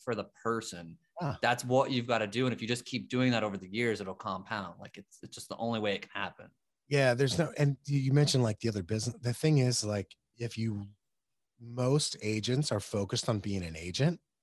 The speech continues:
Speaker 2: or salesperson. You mentioned the commission thing. Whereas if you take the time to, you, you don't have to, this is the beautiful thing about real estate. You get to pick.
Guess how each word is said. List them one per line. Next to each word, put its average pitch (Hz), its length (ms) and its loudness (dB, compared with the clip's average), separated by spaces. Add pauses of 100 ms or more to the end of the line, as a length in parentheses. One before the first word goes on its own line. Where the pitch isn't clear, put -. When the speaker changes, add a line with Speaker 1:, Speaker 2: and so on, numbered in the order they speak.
Speaker 2:
or 104 80 -8
salesperson. 123 880 0
You 104 80 2
mentioned 98 320 -2
the - 40 -18
commission 101 380 -2
thing. 139 240 2 (800)
Whereas 120 440 2
if 98 80 -6
you 101 80 -4
take 120 260 -2
the 151 100 0
time 123 380 2
to, - 140 -6
you, 113 220 -2
you 123 160 0
don't 151 140 4
have 139 340 0
to, 101 180 0
this 101 240 -2
is 139 160 2
the 139 120 -4
beautiful 120 340 -2
thing 120 140 2
about 117 160 2
real 127 140 2
estate. 82 280 -4
You 98 60 -4
get 117 100 -2
to - 80 -8
pick. - 360 0